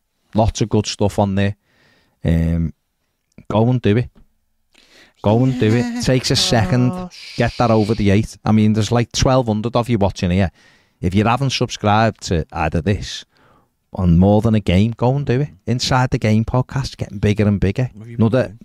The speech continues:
Speaker 1: doing, recording one this afternoon, another great guest. Get over there, get subscribed, get it over the
Speaker 2: Hey,
Speaker 1: eight thousand. It's
Speaker 2: it's
Speaker 1: growing and
Speaker 2: yeah.
Speaker 1: getting bigger and bigger. Be there from the start of the journey. Why wouldn't you? Um, but, like, on that channel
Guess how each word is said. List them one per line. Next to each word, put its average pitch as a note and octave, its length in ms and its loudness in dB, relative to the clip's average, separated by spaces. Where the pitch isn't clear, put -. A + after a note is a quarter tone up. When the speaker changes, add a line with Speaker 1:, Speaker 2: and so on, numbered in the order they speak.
Speaker 1:
doing, A#2 260 2
recording B2 440 0
one A#2 120 0
this A2 160 -6
afternoon, G#2 360 0
another A#2+ 220 -2
great G#2+ 260 0
guest. - 360 -2
Get A#2 180 2
over A2 280 2
there, B2 320 2
get G#2 200 -2
subscribed, G#2 760 0
get G2+ 160 2
it A2 100 0
over G#2 260 -4
the F#2+ 140 -2
Speaker 2:
Hey, F#2 60 0
Speaker 1:
eight D3 120 -6
thousand. F2+ 320 -6
It's - 120 -8
Speaker 2:
it's A#2+ 80 -6
Speaker 1:
growing B2+ 320 4
and C3+ 100 0
Speaker 2:
yeah. A#2+ 80 2
Speaker 1:
getting G2 120 0
bigger G2+ 260 2
and F#2+ 120 0
bigger. A2 240 2
Be G#2+ 220 2
there A#2 420 2
from F2 200 0
the D#2+ 80 -4
start F2 460 0
of F#2 80 -8
the F#2+ 80 -6
journey. F2 420 -8
Why F#2+ 200 -2
wouldn't G2+ 280 -2
you? G#2+ 100 -4
Um, F2 540 2
but, G2+ 140 0
like, A2 260 0
on B2+ 160 2
that B2+ 260 -2
channel C3 460 0